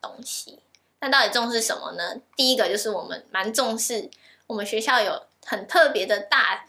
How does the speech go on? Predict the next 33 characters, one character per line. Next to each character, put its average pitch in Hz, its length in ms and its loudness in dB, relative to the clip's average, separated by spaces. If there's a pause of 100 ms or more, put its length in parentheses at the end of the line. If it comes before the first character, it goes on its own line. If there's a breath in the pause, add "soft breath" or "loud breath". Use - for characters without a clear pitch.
大 269 180 2
小 - 320 -6
运 202 200 -4
动 - 200 -2
会。 - 300 -6 (460 loud breath)
那 220 400 0
大 302 200 4
小 226 180 2
运 247 120 4
动 262 160 4
会 240 320 2
主 202 100 -4
要 277 180 6
差 320 200 2
在 302 140 4
哪 220 240 4
里 220 180 2
呢？ 185 260 -4
大 262 300 4
运 254 120 4
呢 214 140 2
就 226 120 2
比 - 40 -6
较 190 160 4
偏 220 200 -4
向 208 260 -2
田 131 260 -8
赛、 175 240 -2
竞 - 280 -8
赛 - 220 -6
这 - 140 -10
方 - 260 -10
面， - 220 -14